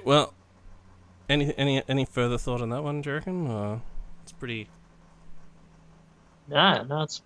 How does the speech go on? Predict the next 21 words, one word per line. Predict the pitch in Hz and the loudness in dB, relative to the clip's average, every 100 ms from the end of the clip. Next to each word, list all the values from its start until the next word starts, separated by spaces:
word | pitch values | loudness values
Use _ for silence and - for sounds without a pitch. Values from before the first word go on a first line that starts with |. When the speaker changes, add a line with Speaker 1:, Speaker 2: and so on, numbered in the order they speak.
| - | -16
Speaker 2:
pretty | - 147 - - _ - - - - | -8 -8 -10 -20 _ -20 -20 -20 -8
cut | - 117 | 2 2
and | 139 | 6
dried. | 151 180 175 - - - | 6 6 4 -12 -20 -12
Speaker 1:
Yeah. | 113 - - - | -12 -12 -14 -2
Boom. | 117 135 123 123 | 4 4 4 0
Let's | - | 0
go | - 120 120 | 4 4 4
on | 117 | 2
to, | 117 110 | 0 2
uh, | 110 110 107 | 0 0 0
World | 107 117 | 0 0
Eaters. | 123 113 - - - - - - - - - - - - - - | -2 -4 -8 -6 -8 -10 -20 -20 -12 -10 -10 -12 -20 -20 -20 -16
Speaker 2:
Yes, | - - 131 - - | -6 0 2 6 6
now | 139 | 8
we | 139 | 8
go | 135 131 | 10 10
to | |
the | - | 8
twelfth | - - 143 147 151 | 2 10 12 12 12
Legion. | 151 131 131 90 92 | 12 12 8 4 -4